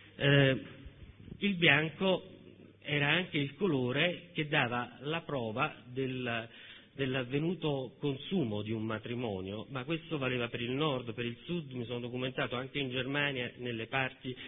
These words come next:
più evolute come ci appaiono. Insomma, questo lenzuolo bianco doveva essere esposto con la macchia rossa. Questa è un'immagine, eh, abbastanza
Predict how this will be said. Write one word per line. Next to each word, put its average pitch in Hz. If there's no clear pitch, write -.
più 143
evolute 139
come 117
ci 110
appaiono. 113
Insomma, 147
questo 175
lenzuolo 214
bianco 185
doveva 156
essere 143
esposto 120
con 110
la 123
macchia 120
rossa. 110
Questa 156
è 143
un'immagine, 120
eh, 98
abbastanza 123